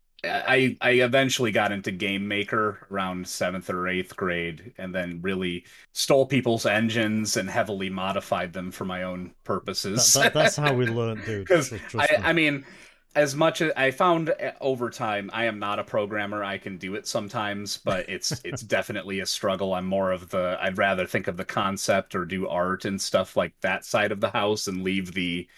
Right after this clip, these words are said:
Speaker 2: Yeah.
Speaker 1: uh, if-then statements and, you know, all the other, you know, loops and things that you have to think about when you're, when you're programming.
Speaker 2: <laughs>
Speaker 1: Uh, but back to that four eighty-six. So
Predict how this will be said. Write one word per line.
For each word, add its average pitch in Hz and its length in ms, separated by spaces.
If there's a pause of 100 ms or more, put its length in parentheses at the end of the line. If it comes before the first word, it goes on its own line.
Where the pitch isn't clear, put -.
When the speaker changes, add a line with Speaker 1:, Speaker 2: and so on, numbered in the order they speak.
(160)
Speaker 2:
Yeah. 85 180
Speaker 1:
uh, 90 440
if-then 110 520
statements 104 800
and, 87 420
you 90 80
know, 90 160
all 92 160
the 92 160
other, 92 300 (160)
you 92 160
know, 82 200 (140)
loops 101 540
and 95 120
things 92 340
that 101 120
you 90 100
have 92 140
to - 80
think 90 240
about 82 360
when 85 120
you're, 82 280
when 85 120
you're 80 140
programming. 82 580 (160)
Speaker 2:
<laughs> 127 80 (480)
Speaker 1:
Uh, 101 400 (180)
but 147 200
back 160 200
to - 80
that 135 160
four 135 180
eighty-six. 113 520
So 104 340